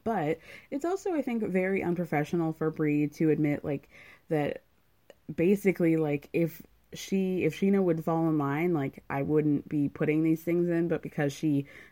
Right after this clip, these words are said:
doesn't lick my boots, like, I get to show all the embarrassing things about her. I, I just think that's really shitty. I don't think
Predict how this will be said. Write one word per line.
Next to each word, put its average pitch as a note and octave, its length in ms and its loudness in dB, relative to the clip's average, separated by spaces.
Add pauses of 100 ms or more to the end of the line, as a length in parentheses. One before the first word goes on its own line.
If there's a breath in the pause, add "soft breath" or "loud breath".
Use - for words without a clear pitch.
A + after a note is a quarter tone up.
(100)
doesn't D#3 480 2
lick D3 260 0
my C#3+ 180 2
boots, C#3 460 2
like, C#3 320 -4 (1040 loud breath)
I C#3 140 -2
get D#3 100 -2
to D#3 80 -4
show D3+ 200 4
all C#3+ 100 2
the D3 100 4
embarrassing C#3 500 2
things A#3 220 0
about A#3 240 -2
her. B3+ 240 -2 (380 loud breath)
I, D#4 240 2
I D#4 120 0
just F4 180 0
think F4+ 140 2
that's D4 180 -2
really F#3+ 600 2
shitty. G#3+ 560 -2 (440)
I G3+ 100 0
don't G3+ 220 0
think G3 280 -2